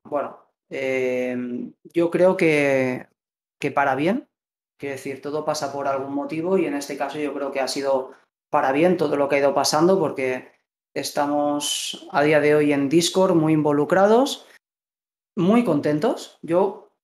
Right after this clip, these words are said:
creo que de los aquí presentes, que lo digan ellos mismos, pero creo que estamos todos bastante, bastante, bastante, bastante contentos.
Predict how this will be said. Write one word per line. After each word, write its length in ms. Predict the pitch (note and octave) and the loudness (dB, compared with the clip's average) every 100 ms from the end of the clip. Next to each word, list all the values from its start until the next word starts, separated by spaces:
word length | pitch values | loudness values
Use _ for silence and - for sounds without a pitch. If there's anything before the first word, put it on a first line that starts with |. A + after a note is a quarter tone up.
| _ - | _ -2
creo 320 | E3+ F3+ F#3+ | 2 4 4
que 600 | E3 D3 C#3+ C#3 C3+ D3 C#3+ | 2 0 0 0 -2 -4 -4
de 160 | D3 C#3+ | -2 -2
los 160 | C#3+ | -2
aquí 180 | C#3+ E3 | -2 -2
presentes, 560 | E3 D3+ E3 E3 D3+ - | -2 -2 -2 0 -2 -4
que 80 | |
lo 80 | C#3+ | -6
digan 240 | C#3+ F#3 F3 | -2 0 0
ellos 240 | D#3 C#3 | 0 -2
mismos, 340 | D3 D#3+ G#3 G#3+ | -4 -4 -6 -6
pero 500 | D3 C#3 D3+ - - | -6 -6 -8 -14 -12
creo 280 | E3 D#3 E3 | -6 -2 -2
que 240 | E3 D3+ | 0 -2
estamos 400 | C#3+ D3+ D3+ D3+ | -2 -4 -4 -4
todos 300 | D3+ D3 D3 | -4 -4 -4
bastante, 440 | D3 C#3 C#3+ C#3+ C#3+ | -6 -6 -8 -6 -6
bastante, 520 | C3+ B2+ D3 C#3+ C3+ | -6 -4 -6 -4 -2
bastante, 680 | B2+ B2+ C#3+ C3 B2+ B2 - | -4 -4 -6 -4 -6 -6 -6
bastante 460 | B2+ - C3+ C3 | -6 -4 -6 -6
contentos. 720 | B2+ A2+ C3 C#3 A3 C#4 - | -8 -8 -6 -4 -2 -4 -8